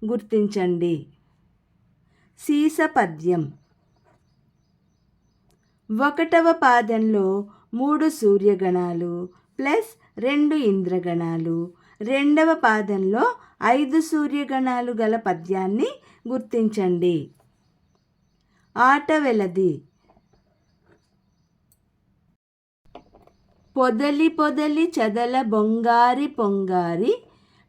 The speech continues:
మించి మించి దిశలు ముంచి ముంచి. ఈ పద్యపాదం ఏ ఛందో వర్గానికి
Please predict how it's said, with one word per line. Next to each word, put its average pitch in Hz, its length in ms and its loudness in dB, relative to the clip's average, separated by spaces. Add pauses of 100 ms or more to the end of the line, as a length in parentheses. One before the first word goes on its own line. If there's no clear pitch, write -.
మించి 294 560 2
మించి 262 680 0
దిశలు 214 520 -2
ముంచి 220 600 0
ముంచి. 180 680 -2 (500)
ఈ 311 280 0
పద్యపాదం 214 840 2 (340)
ఏ 277 240 0
ఛందో 262 580 -2
వర్గానికి 202 800 0